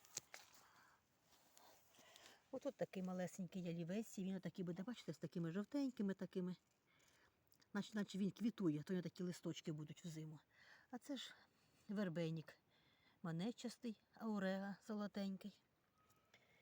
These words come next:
І ось він також розпустився. Ну, а це осока Айсден,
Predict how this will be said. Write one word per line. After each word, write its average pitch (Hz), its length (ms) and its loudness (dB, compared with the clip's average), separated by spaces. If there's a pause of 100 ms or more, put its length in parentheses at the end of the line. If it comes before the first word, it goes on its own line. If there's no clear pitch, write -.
(920)
І 170 140 -6
ось 147 200 -6
він 220 320 0 (180)
також 208 500 -2 (100)
розпустився. 202 840 -4 (1200)
Ну, 294 160 0
а 180 80 2
це 202 300 -2 (340)
осока 196 640 -4 (2250)
Айсден, 175 560 -2